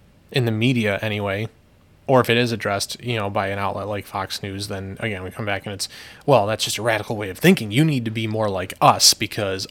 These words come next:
us, you know, uh, you need to be more like us. You need to be more like the woke majority. You need to be more like, uh, what we say you need to be," which is h-, hilarious for me because, um, and just speaking from my own personal,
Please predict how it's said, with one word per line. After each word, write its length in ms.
us, 600
you 100
know, 200
uh, 340
you 160
need 140
to 60
be 100
more 180
like 280
us. 300
You 80
need 40
to 80
be 20
more 160
like 260
the 80
woke 600
majority. 500
You 80
need 100
to 60
be 120
more 360
like, 440
uh, 260
what 320
we 400
say 240
you 140
need 180
to 40
be," 120
which 200
is 160
h-, 80
hilarious 500
for 160
me 160
because, 360
um, 320
and 100
just 140
speaking 280
from 120
my 80
own 200
personal, 760